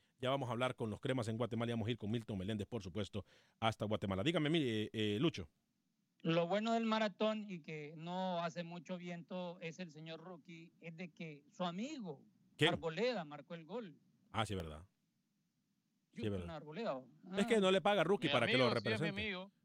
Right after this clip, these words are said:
Speaker 1: Para que nos lo
Speaker 3: Oh,
Speaker 1: represente,
Speaker 3: ah.
Speaker 1: no le
Speaker 2: ¿Se,
Speaker 1: paga.
Speaker 2: se acuerda que todavía estamos esperando la entrevista que prometió?
Speaker 1: No, no le paga, no le paga a Rookie para que
Speaker 3: No,
Speaker 1: lo,
Speaker 3: no,
Speaker 1: lo
Speaker 3: pero es que
Speaker 1: represente.
Speaker 3: para esa ep-, para esa época, recuerde que Honduras atravesó, atravesó un momento complicado en el país,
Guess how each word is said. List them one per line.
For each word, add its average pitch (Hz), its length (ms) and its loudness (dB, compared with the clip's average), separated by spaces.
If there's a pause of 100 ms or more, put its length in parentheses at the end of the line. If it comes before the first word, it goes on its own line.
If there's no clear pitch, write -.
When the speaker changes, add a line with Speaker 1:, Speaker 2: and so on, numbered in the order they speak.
Speaker 1:
Para 143 160 4
que 139 80 2
nos 135 100 2
lo 131 60 6
Speaker 3:
Oh, - 20 0
Speaker 1:
represente, 160 460 4
Speaker 3:
ah. 120 60 -2
Speaker 1:
no 135 80 -2
le 147 80 4
Speaker 2:
¿Se, 208 80 2
Speaker 1:
paga. 143 180 2
Speaker 2:
se - 100 -4
acuerda 247 360 0
que 208 100 -6
todavía 208 320 -2
estamos 233 260 -6
esperando 214 380 -6
la 196 60 -10
entrevista 196 400 -10
que 175 120 -8
prometió? 175 520 -8
Speaker 1:
No, 160 240 4
no 151 80 4
le 151 100 4
paga, 131 260 2
no 113 80 0
le 139 80 4
paga 147 200 2
a - 20 4
Rookie 139 220 0
para 104 180 0
que 196 80 -2
Speaker 3:
No, 247 160 4
Speaker 1:
lo, 254 60 0
Speaker 3:
no, 233 160 -2
Speaker 1:
lo 262 80 -2
Speaker 3:
pero - 180 0
es 170 60 -2
que 220 100 -2
Speaker 1:
represente. - 60 -2
Speaker 3:
para 160 200 2
esa 190 300 0
ep-, 214 160 -4
para 151 240 -2
esa 185 260 -2
época, 185 360 -6
recuerde 131 420 -8
que 156 80 -14
Honduras 143 300 -8
atravesó, 127 420 -8
atravesó 127 360 -6
un 160 40 -8
momento 156 380 -10
complicado 127 680 0 (300)
en 117 100 -12
el 123 140 -8
país, 123 420 -2